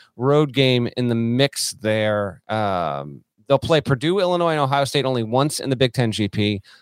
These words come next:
The home and homes against the notable teams are Michigan State, Indiana, Maryland. Fill in the rest.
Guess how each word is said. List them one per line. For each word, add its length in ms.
The 80
home 240
and 80
homes 220
against 240
the 40
notable 280
teams 240
are 60
Michigan 280
State, 220
Indiana, 400
Maryland. 420
Fill 220
in 40
the 100
rest. 420